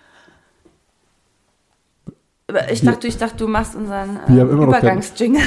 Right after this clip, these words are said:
Speaker 2: wir haben immer noch keine, achso, tüte, tüte, tüte, tüte, tüte. Was immer noch
Speaker 1: So.
Speaker 2: scheiße ist.
Speaker 1: Das ist
Speaker 2: Total
Speaker 1: nämlich
Speaker 2: tolle.
Speaker 1: Ja, mach das nie wieder. So, ich wollte nur auch mal nochmal sagen. Ja, total tolle Tanztipps. Ähm, ich weiß gar nicht, was hatte ich denn letzte Woche?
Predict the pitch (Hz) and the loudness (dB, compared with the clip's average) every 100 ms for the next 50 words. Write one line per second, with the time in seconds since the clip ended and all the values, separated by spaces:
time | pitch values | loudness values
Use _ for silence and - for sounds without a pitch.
0 | 151 127 123 123 131 - 117 - 185 120 | 2 2 2 0 0 0 -2 2 2 4
1 | - 180 143 - - 131 117 151 - - | 2 2 2 0 0 2 2 2 0 -2
2 | 120 127 123 - - - - - _ _ | 0 0 0 -10 -10 -8 -8 -10 _ _
3 | 180 - 170 175 165 151 135 139 175 170 | -20 -8 -4 -4 -4 -6 -6 -6 -6 -4
4 | 170 247 302 151 - - - - - - | -2 -2 0 -4 -4 -14 -14 -14 -16 -16
5 | - - - - 220 208 185 - 156 165 | -20 -14 -4 -2 -2 -2 -6 -4 -4 -2
6 | 190 220 202 190 262 269 254 269 254 240 | -4 -6 -8 -8 -6 -6 -6 -6 -6 -6
7 | 226 170 180 156 202 208 - - 220 220 | -6 -6 -8 -6 0 2 2 0 -2 0
8 | 226 208 220 - 214 196 190 190 98 - | -2 0 -2 -2 -8 -8 -8 -10 -12 -12
9 | - - - 160 - - - - - 254 | -12 -12 -18 -20 -20 -20 -20 -14 -2 0
10 | 269 269 262 277 294 311 262 240 254 302 | 2 -2 -2 -2 -2 -4 -6 -4 -4 -4
11 | 339 - - 220 - - - - - - | -8 -12 -8 -8 -8 -20 -20 -20 -20 -20
12 | - - 220 220 220 - 240 320 427 403 | -18 -6 -2 -2 -4 -4 -2 -2 -4 -8
13 | 247 311 370 359 247 220 277 - 330 196 | -10 -8 -8 -8 -6 -8 -10 -12 -8 -8
14 | - 185 | -8 -10